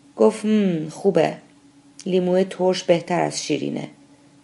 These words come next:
سرشار از ویتامین سه باش. هرچند ترش." و دستی به سرم کشید، جوری که واقعاً فکر کردم کلم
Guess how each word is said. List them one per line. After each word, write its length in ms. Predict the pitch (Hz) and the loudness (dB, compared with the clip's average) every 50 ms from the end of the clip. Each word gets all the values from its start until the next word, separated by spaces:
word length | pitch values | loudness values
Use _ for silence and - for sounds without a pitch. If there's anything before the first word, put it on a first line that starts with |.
| _ _ _ _ _ _ - | _ _ _ _ _ _ -8
سرشار 580 | - - 175 160 160 160 160 - - 190 185 | 0 2 4 4 4 2 0 0 0 2 4
از 220 | 196 196 202 185 175 | 4 4 2 2 0
ویتامین 480 | 165 170 170 170 165 160 156 156 156 | -4 -4 -4 -4 -4 -2 -2 -2 -4
سه 320 | 151 - - - 170 160 143 | -4 -2 2 4 4 4 4
باش. 440 | 135 - - - - - - - - - _ _ _ _ _ _ _ _ _ _ - _ _ | 2 -2 -4 -4 -10 -10 -10 -12 -16 -20 _ _ _ _ _ _ _ _ _ _ -20 _ _
هرچند 560 | - 185 190 190 190 - 160 156 143 143 143 | -2 2 2 2 2 0 -4 -4 -4 -6 -8
ترش." 480 | 139 - - - - - - - - - - _ _ _ _ _ _ _ _ _ - _ _ _ _ _ - - _ _ _ _ _ _ _ _ - | -10 -10 -10 -10 -10 -10 -12 -14 -14 -14 -16 _ _ _ _ _ _ _ _ _ -20 _ _ _ _ _ -20 -20 _ _ _ _ _ _ _ _ 0
و 100 | - 170 | 0 4
دستی 360 | 165 170 175 170 - - 175 | 6 4 4 4 2 0 2
به 80 | 156 156 | 2 2
سرم 420 | 156 - 165 156 147 139 135 143 | 2 2 0 0 0 -2 -4 -6
کشید، 380 | - - 156 147 - - - - - | -10 -12 -12 -12 -10 -12 -14 -14 -8
جوری 240 | - 160 160 151 156 | -4 -2 -2 -2 -2
که 140 | 151 - 160 | -4 -4 -4
واقعاً 600 | 143 - 156 165 156 151 147 156 151 156 165 165 | -2 0 2 2 2 4 2 0 0 0 -2 -4
فکر 300 | 165 - 175 165 160 160 | -4 0 2 2 2 2
کردم 460 | - - 160 156 151 151 156 151 156 | 0 -4 -4 -2 -2 -2 -2 -4 -4
کلم 560 | 151 156 160 151 147 147 151 151 151 151 151 | -4 -6 -4 -4 -2 -2 -2 -2 -2 -2 -4